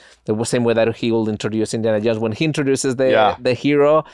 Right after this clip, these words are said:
Speaker 1: you know that he's gonna have a
Speaker 2: He's the
Speaker 1: hero
Speaker 2: hero.
Speaker 1: shot and it's gonna come into the frame
Speaker 2: Very
Speaker 1: and
Speaker 2: Spielberg.
Speaker 1: Yeah, yeah. And all of that is, I think, is awesome, you know?
Speaker 2: So
Speaker 1: Um,
Speaker 2: funny. I, uh,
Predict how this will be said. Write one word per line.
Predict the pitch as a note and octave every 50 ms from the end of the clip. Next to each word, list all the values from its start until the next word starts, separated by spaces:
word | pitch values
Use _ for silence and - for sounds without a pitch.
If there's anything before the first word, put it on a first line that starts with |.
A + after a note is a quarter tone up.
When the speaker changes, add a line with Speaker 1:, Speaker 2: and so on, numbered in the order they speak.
| - - - _ -
Speaker 1:
you | B2 C3+ C#3 C3+
know | C3 B2 A2 G#2+
that | G#2 G#2+ G#2 -
he's | - A2+
gonna | A#2 B2 A#2 A2+
have | A2 A#2+ G#2+
a | A2+ A2+
Speaker 2:
He's | - B2+ A#2+ A2+
the | A2+
Speaker 1:
hero | A2 A2+
Speaker 2:
hero. | A2 A2+ G#2+ G#2 G2
Speaker 1:
shot | F#2+ A2 A2+ A2+ A2 A2+ A2+ A2+
and | A2 G#2+ A2 G#2+
it's | G#2 G#2+
gonna | - A#2+ A2+ G#2+ G#2+
come | - C3+ B2 A#2+ A#2
into | A#2+ A#2 A#2 G#2+ B2
the | A#2 A#2+
frame | A2+ _ - A#2+ A#2
Speaker 2:
Very | A#2+ B2 B2
Speaker 1:
and | A#2 A#2
Speaker 2:
Spielberg. | A#2 A2+ A#2+ A2+ G#2+ G2 F2+ F2+ E2+ E2 D#2+ - - -
Speaker 1:
Yeah, | - C#3 C#3 C3 B2
yeah. | A#2 A2 G2 G2 C3
And | C3 B2
all | C#3+ D3+ D#3+ D#3+
of | D3
that | D3 C3+ B2+
is, | B2 A2+ C3+ - -
I | B2+ D3
think, | D3+ - D#3 B2+ A#2
is | A2 - -
awesome, | - A2+ G#2 G2+ - - G2 G2 G#2+
you | G#2+ A2
know? | G#2 A2 A2 A#2+ B2+ -
Speaker 2:
So | - - B2
Speaker 1:
Um, | A#2 A2+ A2 G#2+
Speaker 2:
funny. | A#2+ A2+ A#2 A#2 A2+ -
I, | - G#2 G2+ G2+ G2
uh, | F#2+ F#2+ F#2 F2+ F2 F2